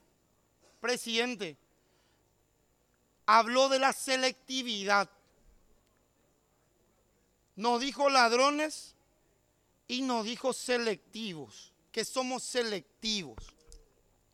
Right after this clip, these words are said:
Yo me pregunto si el señor Hugo Mesa también habla de selectividad cuando está compartiendo en el cumpleaños Horacio Cartes,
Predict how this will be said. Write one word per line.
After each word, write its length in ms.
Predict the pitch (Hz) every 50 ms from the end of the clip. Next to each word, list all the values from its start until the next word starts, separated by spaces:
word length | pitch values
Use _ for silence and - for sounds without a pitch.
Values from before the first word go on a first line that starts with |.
| _ _ _ _ _ _ _ _ _ _ _ _ _ _ _ _ _ _ _ _ _
Yo 160 | - 214 254
me 120 | 277 311 311
pregunto 800 | - 311 269 240 226 240 269 311 330 359 330 269 220 185 165
si 160 | - - -
el 120 | 226 233 233
señor 420 | - 254 233 208 214 226 240 247
Hugo 320 | 220 240 247 254 254 240 208
Mesa 600 | 185 190 214 254 285 285 - - 190 170 170 - _ _ _ - - _ _ _ _ _ _ _ _ _ _ _ _ _ _ _ _ _ _ _ _ _ _ _ _ _
también 420 | - 254 240 240 240 294 311 302 -
habla 380 | - 233 254 269 277 285 285 285
de 80 | 294
selectividad 840 | 277 - - 285 285 294 277 - - 302 294 277 233 220 233 247 269
cuando 240 | - 285 294 277 262
está 180 | 226 - 247 254
compartiendo 920 | - 277 285 285 269 277 240 226 208 - - - 247 277 311 320 311 311
en 80 | 302 311
el 80 | 311
cumpleaños 540 | 233 311 311 302 277 226 226 254 277 294 285
Horacio 360 | 277 285 294 277 - 254 -
Cartes, 680 | - - 220 277 294 302 285 - - 196 185 - -